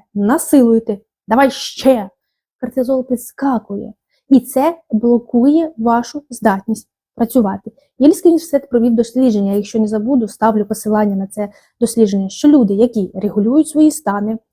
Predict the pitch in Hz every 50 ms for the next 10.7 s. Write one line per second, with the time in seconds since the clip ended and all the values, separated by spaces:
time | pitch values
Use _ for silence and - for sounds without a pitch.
0 | _ _ _ _ _ _ - 226 247 247 - 277 - - - 277 233 214 196 196
1 | 196 202 - - 233 220 - - 277 269 262 240 240 - - 247 262 285 294 285
2 | - - 294 285 - - - 226 208 196 190 - - - 208 202 196 190 _ _
3 | _ _ _ _ _ _ _ _ _ _ _ _ _ - 226 220 220 226 - -
4 | _ _ _ _ _ - 240 254 262 277 277 269 277 247 - - - 247 240 220
5 | - - - 202 196 190 - - 254 285 349 330 247 226 - - _ _ _ -
6 | 233 269 254 - - 277 240 285 294 294 294 240 233 233 220 226 262 269 262 220
7 | - - 196 196 196 - - 226 233 240 226 220 214 214 214 - - - 254 240
8 | 233 214 - 202 196 196 196 214 196 226 269 349 370 277 247 196 247 294 311 254
9 | 277 254 - 254 247 - - 226 - _ - 196 190 180 - _ _ _ _ _
10 | _ _ _ - - 320 330 311 262 214 196 202 -